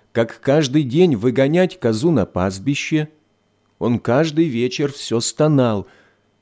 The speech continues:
«Это такое тяжелое и утомительное занятие.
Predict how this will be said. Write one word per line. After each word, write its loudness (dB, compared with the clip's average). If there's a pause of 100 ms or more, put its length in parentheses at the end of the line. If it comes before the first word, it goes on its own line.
(280)
«Это 0
такое 2
тяжелое 0
и 0
утомительное 2
занятие. 0